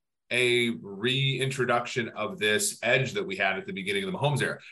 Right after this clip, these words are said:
'Cause I don't think they had an edge anymore, you know, from a schematic standpoint, the last, like, maybe year and a half. Like, I think it was just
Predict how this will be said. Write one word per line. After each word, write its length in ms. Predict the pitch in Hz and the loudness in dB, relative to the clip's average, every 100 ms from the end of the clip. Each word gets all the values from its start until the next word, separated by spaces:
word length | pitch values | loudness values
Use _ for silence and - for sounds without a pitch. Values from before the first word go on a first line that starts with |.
| - | 0
'Cause 120 | 143 135 | 0 4
I 100 | 180 | 4
don't 200 | 226 - | 2 4
think 180 | 190 180 | 2 4
they 160 | 123 | 2
had 220 | 139 151 | 2 2
an 140 | 135 110 | 2 0
edge 360 | 143 175 - | 0 2 0
anymore, 540 | 98 92 165 80 - _ _ _ _ - | -4 -8 -10 -14 -16 _ _ _ _ -2
you 140 | 131 | 2
know, 180 | 117 110 | 4 2
from 180 | 131 127 | 2 2
a 40 | |
schematic 500 | 123 - 117 139 151 | 2 2 4 4 4
standpoint, 640 | - 120 104 104 101 98 - _ - | 0 -2 -2 -4 -4 -4 -6 _ -2
the 100 | 117 | 2
last, 400 | 117 113 117 - | 4 4 2 0
like, 240 | 113 107 | -2 -2
maybe 220 | 113 117 113 | -2 2 2
year 240 | 107 120 | 2 2
and 80 | 123 | 2
a 40 | |
half. 320 | 117 208 - | 0 -2 -2
Like, 140 | 104 98 | -4 -2
I 80 | 110 | 0
think 200 | 127 123 | 2 6
it 40 | |
was 220 | 120 107 | 6 4
just 560 | - 117 127 - - | 2 4 4 2 -4